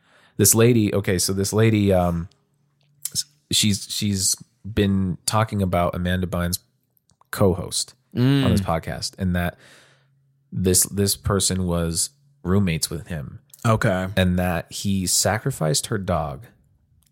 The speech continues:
Speaker 1: lied about it. Um, but she has, I guess, like, footage from, like, the security cameras or whatever that confirm it.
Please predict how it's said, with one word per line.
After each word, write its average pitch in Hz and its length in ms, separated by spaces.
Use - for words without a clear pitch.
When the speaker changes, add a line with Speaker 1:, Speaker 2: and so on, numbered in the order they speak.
Speaker 1:
lied 107 380
about 71 360
it. 78 140
Um, 90 300
but 87 100
she 101 160
has, 98 280
I 95 100
guess, 90 260
like, 78 180
footage 92 580
from, 87 240
like, 80 200
the 76 180
security 85 480
cameras 107 400
or 113 60
whatever 117 320
that 95 80
confirm 202 540
it. - 20